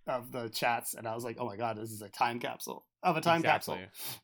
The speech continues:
Speaker 1: capsule." <laughs>
Speaker 2: God, I love that season of the pod, and I love that show, and I just recently met
Speaker 1: Mm-hmm.
Speaker 2: somebody who is a big Leftovers fan, so I'm just saying, if you're a Leftovers fan, then you are cool to me. That's all I have.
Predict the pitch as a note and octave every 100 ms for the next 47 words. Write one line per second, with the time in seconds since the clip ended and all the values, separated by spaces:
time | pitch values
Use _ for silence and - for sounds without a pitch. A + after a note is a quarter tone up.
0 | - - - - _ _ - F3 F3+ -
1 | A2 G2+ A2 B2 C3+ C3+ C3+ - C3+ C3
2 | A#2+ C3 C3+ A#2 G#2+ G#2 G#2 G2+ - A#2+
3 | A#2+ G#2+ F#2+ F#2 A2 - G#2 - G#2 G#2
4 | C#3+ A2+ A2 G#2+ G#2+ G2 F#2 G#2+ G2+ G2+
5 | A#2+ C#3+ D3 C3+ - C3 A#2+ A#2 A2 -
6 | G2 G2+ G2+ - _ - - - - _
7 | A2 G#2+ - F#3+ E3 A#2+ D3 E3 F#3 F#3
8 | C#3 B2 C3+ A2+ G#2 G2+ A#2 A2+ G#2 G#2+
9 | - - B2 A#2+ B2 A2 E2 - _ _
10 | - - - - A2 - - - - G#2
11 | G2 G2+ D#2+